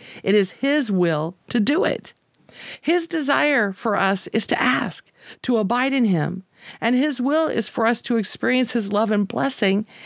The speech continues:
and have all his word and promises manifested in our lives. And we do this by the asking. He says that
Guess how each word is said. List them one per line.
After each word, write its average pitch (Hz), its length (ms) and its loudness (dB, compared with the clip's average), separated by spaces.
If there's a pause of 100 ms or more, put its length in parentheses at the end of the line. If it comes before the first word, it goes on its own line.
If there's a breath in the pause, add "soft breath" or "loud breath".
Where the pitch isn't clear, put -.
(140 loud breath)
and 247 120 2
have 240 240 2 (140)
all 262 300 0
his 277 260 -2
word 196 320 2
and 208 160 0
promises 240 640 0 (280 loud breath)
manifested 233 720 0
in 196 140 2
our 214 120 2
lives. - 520 -4 (320 loud breath)
And 226 160 2
we 247 100 4
do 285 300 2
this 277 200 -2
by 202 200 0
the 208 180 0
asking. 156 580 -2 (720 loud breath)
He 320 140 0
says 339 320 0
that 262 220 0